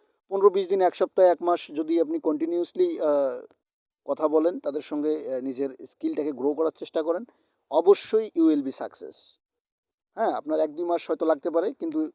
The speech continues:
আপনি দেখবেন নিজে নিজেই এটাতে আপনি অনেক কমফোর্ট ফিল করবেন এবং আপনার কাছে অনেক ইয়া মনে হবে ইংরেজিটাকে। এখান থেকে আপনি, আহ, ভালো কিছু শিখতে পারবেন। আর এই ভিডিওটা করার উদ্দেশ্যই হচ্ছে আমার,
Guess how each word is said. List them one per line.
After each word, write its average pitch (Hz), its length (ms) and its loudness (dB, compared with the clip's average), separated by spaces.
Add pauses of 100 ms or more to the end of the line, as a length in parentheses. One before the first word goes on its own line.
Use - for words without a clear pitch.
আপনি 151 320 -4
দেখবেন 147 300 -4
নিজে 147 220 -4
নিজেই 143 460 -6
এটাতে 135 260 -8
আপনি 131 180 -6
অনেক 160 380 -2 (100)
কমফোর্ট 147 380 -6
ফিল 147 120 -4
করবেন 160 300 -4
এবং 147 200 -4 (440)
আপনার 135 260 -8
কাছে 143 180 -6
অনেক 139 320 -4 (140)
ইয়া 135 200 -2
মনে 113 220 -6
হবে 101 260 -16 (720)
ইংরেজিটাকে। 117 560 -4 (880)
এখান 156 220 -2
থেকে 160 160 2
আপনি, 160 380 2
আহ, 135 580 -4
ভালো 151 240 0
কিছু 156 180 -6
শিখতে - 300 -4
পারবেন। 92 340 -8 (140)
আর 117 280 -8
এই 143 140 -4
ভিডিওটা 151 440 0
করার 151 260 -2
উদ্দেশ্যই 151 420 -4
হচ্ছে 165 280 -4
আমার, 160 240 0